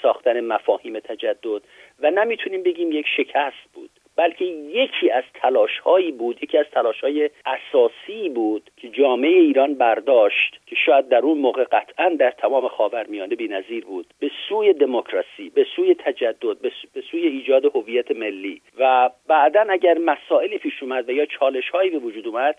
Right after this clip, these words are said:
اینها بخشی از تجربهٔ جامعهٔ ایران بود و به نظر من، خب، در دوران حکومت مثلاً رضا شاه ما به نوعی جریان تجدد و یا دموکراسی با چالش‌هایی روبرو بود،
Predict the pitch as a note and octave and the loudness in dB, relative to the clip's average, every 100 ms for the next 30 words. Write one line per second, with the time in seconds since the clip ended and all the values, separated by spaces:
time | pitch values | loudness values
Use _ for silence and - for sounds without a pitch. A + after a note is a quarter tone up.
0 | _ C#3+ C#3 - E3+ F3 _ F3 F#3 - | _ -8 -8 -2 0 0 _ -2 -2 -4
1 | - C#3+ - - B2+ - A#2+ A2+ E3+ D#3+ | -2 -2 -2 -4 -4 -4 -6 -4 -2 0
2 | C#3+ C#3 - _ _ B2 B2 A2+ A#2 A#2+ | 0 0 -6 _ _ -4 -4 -2 -4 -4
3 | G#2+ F#2 F#2+ D#2+ _ _ C3+ D#3+ D#3+ D#3 | -6 -8 -10 -10 _ _ 2 4 4 0
4 | - D#3+ E3 G#3+ A3 G3 F#3+ - _ - | -2 0 0 0 -2 0 0 -4 _ 0
5 | D#3+ - C3 A#2+ D3 C3 C#3 E3+ E3+ E3+ | 0 2 -2 0 4 6 6 4 2 0
6 | D#3+ - C#3 C#3 C3 D3+ - D3+ C3 C3 | -2 -6 -10 -6 -2 -2 4 4 4 0
7 | - C3+ - B2 A#2+ G#2+ - C#3+ C#3 C3 | -2 -2 -2 -2 -2 0 2 2 2 0
8 | C3+ C#3 - _ - B2 A#2+ C#3+ E3+ D#3 | 2 2 -2 _ -4 -4 0 2 4 4
9 | D3+ C#3 C#3+ B2 C3 A2+ A#2 C3 - A2+ | 0 -6 -8 -4 0 2 0 -2 -2 0
10 | A#2+ A2 B2 B2+ A2 A2 A2 A2+ G#2 G2+ | 0 0 -2 -4 -4 -2 -2 -4 -4 -6
11 | - - - D3 A#2+ - - G#2+ G#2 - | -6 -6 -6 -2 -2 0 -2 -2 -2 0
12 | C3 B2+ A#2 A2+ B2 B2 E3 E3 | 0 0 -6 -6 -6 0 0 0